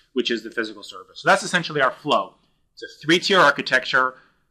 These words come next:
It adds that extra tier virtual service, which gives you all the power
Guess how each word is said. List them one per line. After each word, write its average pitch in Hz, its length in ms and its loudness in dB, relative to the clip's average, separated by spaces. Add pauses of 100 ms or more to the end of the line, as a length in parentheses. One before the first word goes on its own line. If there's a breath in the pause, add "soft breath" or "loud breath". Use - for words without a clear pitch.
(160)
It 123 80 -2
adds 143 300 6
that 135 260 2
extra 175 320 0
tier 151 420 4
virtual 147 400 2
service, 117 440 0
which 131 200 -4
gives 151 240 0
you 147 100 -2
all 131 240 0
the 143 140 -10
power 107 420 0